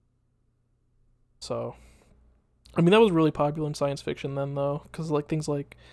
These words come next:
uh, Do Androids Dream of Electric Sheep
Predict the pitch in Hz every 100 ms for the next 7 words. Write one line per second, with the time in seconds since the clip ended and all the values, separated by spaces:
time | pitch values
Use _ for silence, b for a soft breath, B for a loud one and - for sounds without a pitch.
0 | b b b b b 147 131 131 131 131
1 | 131 135 - _ - 139 139 143 143 -
2 | 143 139 135 135 - 135 - 131 131 -